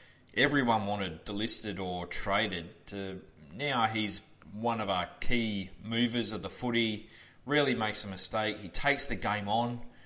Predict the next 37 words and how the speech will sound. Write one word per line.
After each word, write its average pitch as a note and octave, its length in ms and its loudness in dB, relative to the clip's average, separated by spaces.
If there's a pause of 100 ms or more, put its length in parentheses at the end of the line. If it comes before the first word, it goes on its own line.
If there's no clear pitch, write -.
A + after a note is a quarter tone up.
(560)
uh, G2 260 0
which G#2+ 200 -6
is G2+ 120 -6
what G#2+ 120 0
I G2+ 40 4
really A2+ 420 0
like G2+ 200 2
to - 80 -8
see A2 240 -4
from G2 280 -2
him. G#2 200 -6
He's G#2+ 200 -6
not D3 180 2
afraid A2 380 2
to G2 180 -2
sort G2 220 -6
of, F#2+ 200 -4
um, F#2 420 -4 (1300)
go D#3+ 160 10
on C3+ 60 4
a B2+ 60 2
bit C#3 140 4
of A#2+ 100 0
a A#2 40 2
run, A#2+ 280 8
even B2+ 220 2
if A2+ 140 -4
someone's B2 340 0
on A2 80 0
his G2 140 -4
hammer, B2+ 340 2 (340)
and B2 120 -4
he B2+ 80 0
still D#3+ 240 4
delivers A#2 400 -2
the G#2 60 -8
ball. G#2+ 340 -2